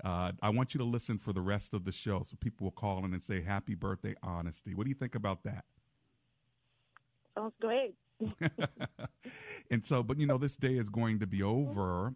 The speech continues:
Speaker 1: and then you're still gonna have to live every day as a single person until the
Speaker 2: Mm-hmm.
Speaker 1: Lord provides someone for you. Is it your desire to be married, Honesty?
Speaker 2: Yes, I'm divorced, so.
Speaker 1: Ah, so you've been married before. How long have you been divorced?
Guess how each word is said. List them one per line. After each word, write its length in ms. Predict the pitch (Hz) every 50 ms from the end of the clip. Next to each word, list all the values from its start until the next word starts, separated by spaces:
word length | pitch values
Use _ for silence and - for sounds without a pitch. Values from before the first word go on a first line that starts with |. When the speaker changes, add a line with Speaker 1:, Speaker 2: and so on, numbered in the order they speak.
| - -
Speaker 1:
and 140 | 104 98
then 120 | 98 98 98
you're 100 | 98 92
still 220 | - - 143 131
gonna 180 | 135 127 110 95
have 320 | 90 104 98 95 90 -
to 200 | - 98 92 87 - - - - _ -
live 280 | - 98 104 104 92 - -
every 240 | 113 107 107 127 123
day 260 | 101 - 98 98 95
as 140 | 95 92 87
a 40 | 92
single 360 | - - - 104 98 98 98
person 420 | 90 - - 101 95 90 - 104 95
until 280 | 90 - - 113 98
the 80 | 92 92
Speaker 2:
Mm-hmm. 140 | 87 87 92
Speaker 1:
Lord 300 | 92 95 98 95 90 -
provides 500 | - 101 87 85 92 92 95 95 - -
someone 380 | - 101 92 92 92 92 87 - - -
for 200 | 113 104 107 110
you. 320 | 107 98 92 90 87 87 - - - - _ _ - - - -
Is 140 | 123 120
it 100 | 170 220 -
your 140 | 226 240 220
desire 600 | 151 120 101 90 85 90 85 87 90 98 123 131
to 100 | 131 131
be 140 | 123 135 135
married, 480 | 131 131 131 135 135 139 143 143 143 - _ - - - -
Honesty? 600 | - 117 120 127 131 123 - - 135 139 156 151 - _ _ _ _ _ _ _ _ _ _ _ _ _ _ _ _ _ _ _ _ _ _ _ _ _ - -
Speaker 2:
Yes, 220 | 403 427 403 330 _ - - - -
I'm 140 | 285 302 269
divorced, 420 | 226 220 196 214 294 349 214 - - _ _ _ -
so. 240 | 220 208 185 185 - - - - - -
Speaker 1:
Ah, 320 | 104 95 95 95 95 92 90
so 140 | - -
you've 140 | 98 90 85
been 180 | 95 104 98 95
married 260 | 95 95 95 92 87
before. 300 | - 98 - - 104 98
How 120 | 107 123 127
long 120 | 135 135 131
have 100 | 117 117
you 80 | 117
been 200 | 98 117 123 135
divorced? 520 | 127 107 92 90 85 80 82 95 - -